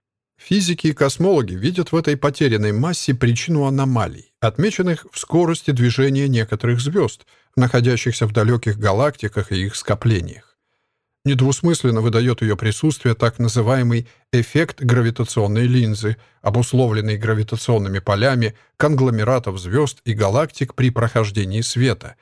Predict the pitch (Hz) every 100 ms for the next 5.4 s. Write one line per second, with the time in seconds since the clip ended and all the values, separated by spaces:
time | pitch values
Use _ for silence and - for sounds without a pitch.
0 | _ _ - 110 104 220 202 190 160 135
1 | 135 127 160 160 131 117 104 95 110 110
2 | 110 110 104 87 87 101 104 82 - -
3 | _ _ _ _ _ _ _ _ _ _
4 | _ _ - 113 147 139 127 120 120 113
5 | 117 113 156